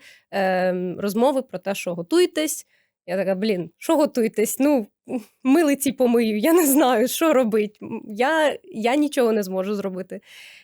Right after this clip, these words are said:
Е, я живу з сестрою, і я пам'ятаю, що от ми чуємо вибухи, і як сестра мені потім розказує, каже: «Е, вибухи», і після цього чує, як я оце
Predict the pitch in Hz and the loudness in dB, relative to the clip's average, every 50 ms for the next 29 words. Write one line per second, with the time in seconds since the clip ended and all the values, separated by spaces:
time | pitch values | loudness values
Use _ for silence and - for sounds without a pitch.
0 | _ - - 208 214 208 214 220 294 302 294 247 247 233 220 226 220 202 190 - | _ -4 -2 0 2 2 2 2 2 2 2 0 0 -2 -2 -4 -6 -6 -6 -8
1 | - - - 254 262 - - - 240 208 208 208 226 254 330 - _ _ _ _ | -8 -6 -4 -4 -4 -2 0 2 2 2 2 2 0 -2 -6 -8 _ _ _ _
2 | _ _ _ _ _ - 233 240 240 247 240 240 233 226 214 - - - 233 240 | _ _ _ _ _ -4 0 2 2 4 4 2 2 0 -2 -6 -6 -4 -2 0
3 | 233 240 240 240 233 233 220 214 208 202 214 214 - 233 202 - - 240 247 - | 2 2 2 2 2 2 2 2 2 2 0 -2 -4 -6 -6 -4 -2 -4 -2 0
4 | - 285 269 247 233 214 294 381 370 339 349 - - 330 320 320 330 320 _ _ | 2 2 2 2 2 2 2 2 2 0 0 0 0 0 2 2 0 -2 _ _
5 | _ _ _ _ _ _ _ _ _ _ _ - 226 233 226 196 185 190 220 226 | _ _ _ _ _ _ _ _ _ _ _ -4 -2 0 0 0 0 0 0 0
6 | 214 - - 254 247 - - 240 240 233 226 214 220 220 - 214 214 208 247 214 | 0 -2 -2 -2 -2 -2 0 0 2 2 2 0 0 0 0 -2 -2 0 -2 -2
7 | 214 208 214 - - - 196 202 196 208 208 208 214 214 - - 208 214 202 214 | -2 -2 -4 -6 -4 -2 -2 -2 -2 -2 -4 -4 -4 -6 -4 -4 -4 -2 -2 0
8 | 202 202 208 202 - _ _ _ - - - - - - 220 214 254 349 302 247 | 0 0 -2 -2 -6 _ _ _ -16 -12 -10 -10 -10 -8 -4 0 2 2 2 2
9 | 294 - - 233 - - 247 220 - 285 254 - 262 247 - - 320 320 294 277 | 0 0 -2 -4 -2 -2 -4 0 0 0 0 2 0 0 0 0 2 4 4 4
10 | 240 208 - - - - 302 294 285 262 233 254 - - 240 220 214 220 214 - | 2 0 -2 -6 -2 0 2 4 4 4 2 0 0 0 0 2 2 2 0 0
11 | - 208 202 | -2 -4 -4